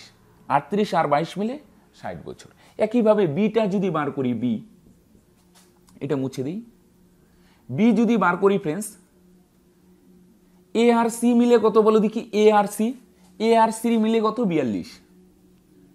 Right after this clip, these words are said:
এ আর সি মিলে হচ্ছে ভাই বিয়াল্লিশ বছর। এ আর সি যদি বিয়াল্লিশ হয় ফ্রেন্ডস, বি এর বয়স কত হবে? টোটাল ষাট,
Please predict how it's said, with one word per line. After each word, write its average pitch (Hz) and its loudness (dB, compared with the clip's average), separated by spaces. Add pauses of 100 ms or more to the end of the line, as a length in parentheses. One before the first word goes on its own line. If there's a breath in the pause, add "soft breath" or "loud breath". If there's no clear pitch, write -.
(600)
এ - 6 (140)
আর 208 -2
সি 220 -2
মিলে 208 2
হচ্ছে 202 -8
ভাই 240 -4 (140)
বিয়াল্লিশ 117 -2
বছর। - -16 (1800 soft breath)
এ - 2 (120)
আর 226 2
সি 233 0 (120)
যদি 202 0
বিয়াল্লিশ 208 0
হয় 196 -2
ফ্রেন্ডস, 220 -6 (400 soft breath)
বি 180 0
এর 226 4
বয়স 214 0 (100)
কত 214 -4 (100)
হবে? 226 -4 (400 soft breath)
টোটাল 196 -2 (200)
ষাট, 220 -6